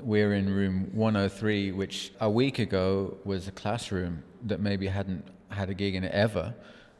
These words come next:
Um, you know, it's a carpeted room, and we've had to put, black out one wall, commission an artist, Rory Tangney, to do a piece on the blackboard, <laughs> 'cause otherwise we'd have had to hide it. Um, you know, and no one knows where we are, and, and,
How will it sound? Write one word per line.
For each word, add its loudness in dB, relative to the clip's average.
Um, -4
you -4
know, 0
it's -4
a -6
carpeted -2
room, 0
and -6
we've -4
had -2
to -12
put, -14
black -4
out -2
one -6
wall, 2
commission 2
an 4
artist, 0
Rory 0
Tangney, -2
to -14
do -4
a -2
piece -6
on 0
the -2
blackboard, 2
<laughs> -18
'cause -6
otherwise 6
we'd 0
have -4
had 0
to -8
hide 0
it. -4
Um, 0
you -2
know, 4
and 0
no 2
one 0
knows -2
where -4
we -2
are, 2
and, -2
and, -4